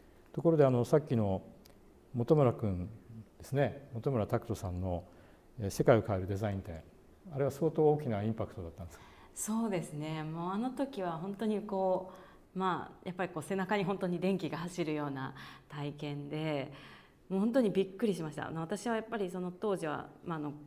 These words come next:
Speaker 2: 広告会社で働いてたものですから、その、まあ、利益を上げるためのこ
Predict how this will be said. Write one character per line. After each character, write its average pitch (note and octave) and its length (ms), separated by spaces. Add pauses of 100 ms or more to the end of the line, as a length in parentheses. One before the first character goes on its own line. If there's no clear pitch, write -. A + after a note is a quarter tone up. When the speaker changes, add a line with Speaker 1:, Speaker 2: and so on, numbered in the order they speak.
Speaker 2:
広 E3+ 160
告 D#3+ 160
会 F3 140
社 D#3 120
で - 280
働 D#3 340
い D3 40
て D3+ 80
た D3 80
も D3 100
の D3 120
で C#3+ 120
す C#3 60
か - 120
ら、 C#3 220 (400)
そ F3+ 140
の、 D#3 360
ま F#3 80
あ、 - 20
利 G#3+ 180
益 E3+ 260
を C#3 40
上 C#3 120
げ D3 100
る D3+ 100
た E3 100
め D#3+ 100
の C3+ 120
こ A#2+ 280